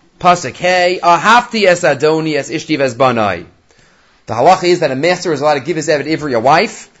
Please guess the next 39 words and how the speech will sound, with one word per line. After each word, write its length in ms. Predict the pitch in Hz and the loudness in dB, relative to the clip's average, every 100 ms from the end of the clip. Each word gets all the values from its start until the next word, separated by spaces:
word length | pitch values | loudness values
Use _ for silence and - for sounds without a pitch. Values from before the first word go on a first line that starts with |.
| _ _ | _ _
who 80 | - | -6
will 100 | 147 | -4
bear 200 | 123 151 135 | 0 0 0
children, 520 | - 196 175 233 262 | 0 0 2 0 -2
who 140 | 294 | -4
will 100 | 160 | -4
be 120 | 131 | -2
Avadim 380 | 143 120 175 180 | -2 2 0 0
for 80 | 160 | -6
the 80 | 123 | -8
master. 540 | 123 135 - 277 381 330 _ _ - | -6 -8 -4 -2 -4 -8 _ _ -4
And 100 | 131 | 2
what 100 | 196 | 4
happens 200 | 220 208 | 4 4
after 180 | 180 160 | 0 0
six 260 | 202 208 | -4 -4
years 160 | 190 170 | -4 -2
when 60 | |
he's 100 | 160 | -4
supposed 200 | - 202 | -2 -2
to 60 | 202 | 0
go 160 | 160 143 | 0 0
free? 260 | 180 233 | 0 -2
He 120 | 214 | -2
says, 480 | 196 208 190 180 - _ _ _ _ _ _ - | -2 0 0 0 -8 _ _ _ _ _ _ -10
"I 100 | 98 | -4
don't 80 | 131 | -2
wanna 180 | 113 | -2
leave. 520 | 110 151 202 226 - - - | -2 0 0 -4 -12 -20 -16
I 80 | 120 | -8
like 260 | - 277 | -4 -4
it 80 | 240 | -2
here. 380 | 170 127 95 - _ _ _ _ | -2 -2 -4 -8 _ _ _ _
I 100 | - | -6
like 220 | 208 247 233 | 0 0 0
my 120 | 220 | 0
life." 580 | 214 214 202 - - - _ _ _ _ | 2 4 2 -2 -14 -20 _ _ _ _
"I'm 140 | 147 156 | -2 2
not 180 | 165 | 2